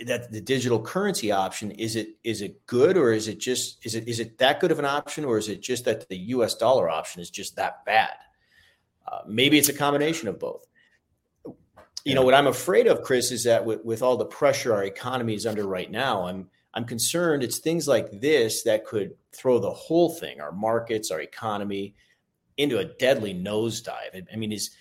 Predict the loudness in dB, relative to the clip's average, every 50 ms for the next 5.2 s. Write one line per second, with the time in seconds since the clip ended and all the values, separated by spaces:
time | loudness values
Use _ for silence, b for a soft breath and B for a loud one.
0 | b b b b -8 -6 -6 -4 2 6 6 6 6 4 2 -2 -4 -10 _ -2
1 | -2 -2 -2 -2 -4 -2 -2 -2 0 0 -2 -2 -2 -2 -2 -2 -2 0 0 -2
2 | -2 -2 -4 -4 -2 -2 -2 -2 -4 -4 -4 -4 -4 -4 -4 -4 -4 -4 -2 0
3 | 4 4 6 6 4 2 0 -4 -6 -6 -4 -4 -4 -4 -4 -6 -6 -8 -10 -12
4 | _ _ _ _ _ -8 -4 -2 0 0 0 0 0 0 0 0 0 0 0 -2
5 | -4 -4 -6 -8